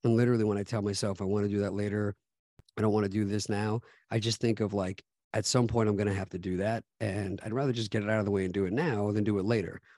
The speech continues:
'Cause, like, uh, Eric, the gentleman was on here, was talking about anxiety comes from putting things off, doing things tomorrow that you should have done today. Now that anxiety carries over. So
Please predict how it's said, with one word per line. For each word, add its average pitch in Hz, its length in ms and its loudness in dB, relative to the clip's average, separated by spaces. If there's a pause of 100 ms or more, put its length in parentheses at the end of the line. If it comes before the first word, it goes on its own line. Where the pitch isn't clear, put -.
(200)
'Cause, 101 180 0
like, 98 260 0
uh, 98 200 0
Eric, 123 240 4
the 117 100 0
gentleman 104 420 2
was 98 180 -2
on 98 140 -2
here, 98 80 -4
was 95 100 -4
talking 101 280 -2
about 98 220 -2
anxiety 107 400 -2
comes 107 260 -2
from 98 320 0 (320)
putting 117 200 6
things 101 260 2
off, 87 240 -2
doing 104 240 2
things 104 220 0
tomorrow 104 340 0
that - 80 -6
you 92 80 -8
should 104 180 -4
have 95 80 -6
done 98 120 -2
today. 113 260 0
Now 104 160 2
that 95 100 -2
anxiety 98 360 -2
carries 95 300 -4
over. 87 260 -6
So 95 340 -6